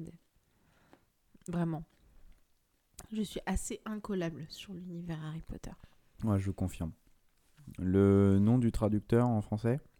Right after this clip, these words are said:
Speaker 1: Quelque chose Ménard. Jean-François Ménard ? Je sais plus. En tout cas, son nom de famille, c'est Ménard, c'est sûr.
Speaker 2: Bon, bah voilà. Cherchez, hein, c'est ça.
Speaker 1: Hmm. T'as d'autres questions ?
Speaker 2: Non, parce que non.
Speaker 1: Parce
Speaker 2: Non,
Speaker 1: qu'en
Speaker 2: je,
Speaker 1: fait, tu
Speaker 2: non.
Speaker 1: t'en fous.
Speaker 2: Non, non, parce, non, c'est pas ça.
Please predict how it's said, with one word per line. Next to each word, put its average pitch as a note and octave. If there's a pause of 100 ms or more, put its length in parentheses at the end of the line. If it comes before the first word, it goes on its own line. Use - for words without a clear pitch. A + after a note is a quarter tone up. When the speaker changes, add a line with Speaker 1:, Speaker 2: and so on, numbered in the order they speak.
(540)
Speaker 1:
Quelque G#3+
chose G#3+
Ménard. F#3
Jean-François B3
Ménard ? E4+
Je A#3+
sais -
plus. - (1300)
En G#3
tout F3+
cas, G#3+
son G#3
nom F#3+
de -
famille, F#3
c'est G3
Ménard, E3+
c'est -
sûr. - (140)
Speaker 2:
Bon, E2
bah E2
voilà. D#2+ (1200)
Cherchez, A2
hein, F2
c'est F2
ça. - (800)
Speaker 1:
Hmm. F#3 (280)
T'as G#3
d'autres F#3+
questions ? - (800)
Speaker 2:
Non, B2+
parce G#2+
que F#2
non. F2+ (840)
Speaker 1:
Parce A2
Speaker 2:
Non, A#2+
Speaker 1:
qu'en B2+
Speaker 2:
je, G#2+
Speaker 1:
fait, G#2+
tu G#2+
Speaker 2:
non. G#2+
Speaker 1:
t'en -
fous. -
Speaker 2:
Non, A2+
non, A#2
parce, -
non, F#3
c'est -
pas C#3+
ça. D#3+